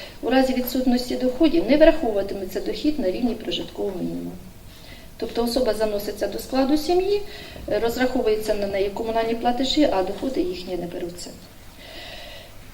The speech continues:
Полож-, пунктом дванадцять положення визначено вичерпний перелік виплат на, та допомог. Стипендії, допомоги при народженні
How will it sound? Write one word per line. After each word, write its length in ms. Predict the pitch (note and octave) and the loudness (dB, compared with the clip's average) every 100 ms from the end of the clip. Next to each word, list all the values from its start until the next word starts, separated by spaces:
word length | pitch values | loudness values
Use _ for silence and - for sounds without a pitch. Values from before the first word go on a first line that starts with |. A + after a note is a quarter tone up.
| - - - - | -18 -18 -18 2
Полож-, 500 | C#4 C#4+ E4+ C#4+ C4 - | 8 10 10 8 4 6
пунктом 320 | E4 D#4+ C#4+ C4+ | 10 12 12 12
дванадцять 440 | C#4 C#4 C#4 C4+ | 10 10 8 6
положення 460 | C4+ D4+ C4 G#3+ G#3 | 8 6 6 4 4
визначено 500 | C4 B3+ B3 A#3+ A#3 | 4 4 4 4 4
вичерпний 500 | B3+ B3+ A#3+ A#3 A3 | 2 2 0 -2 -2
перелік 460 | A3 A3+ A3 - B3+ | 0 0 0 -2 0
виплат 320 | - F3+ F#3 | 2 2 2
на, 120 | F#3+ - - | 0 -2 2
та 140 | G#3 | 2
допомог. 460 | G3+ - F#3 - - - - - - - | 2 2 0 0 -4 -10 -16 -20 -16 -4
Стипендії, 600 | - C4+ A#3 A3+ G#3+ G#3+ | 2 4 4 2 0 -4
допомоги 400 | A#3 C#4 D#4 C#4+ | 0 2 4 2
при 160 | - | 0
народженні 560 | A3+ G#3+ B3+ A#3+ A3 | 2 2 2 0 -2